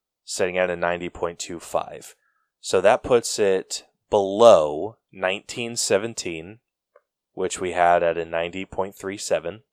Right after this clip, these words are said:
um, as well as Little Women, which is at a ninety point six one.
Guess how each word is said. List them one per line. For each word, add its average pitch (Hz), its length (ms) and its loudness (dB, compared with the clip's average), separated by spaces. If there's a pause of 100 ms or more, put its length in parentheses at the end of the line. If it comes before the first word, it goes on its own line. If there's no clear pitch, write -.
(1000)
um, 85 360 -4
as 87 240 -6
well 95 400 4
as 87 800 4
Little 95 400 -2
Women, 95 520 -2 (560)
which 95 200 -8
is 90 140 -2
at 85 160 4
a 85 100 -8
ninety 87 460 -6
point 90 360 -10
six - 460 -8
one. 82 380 -6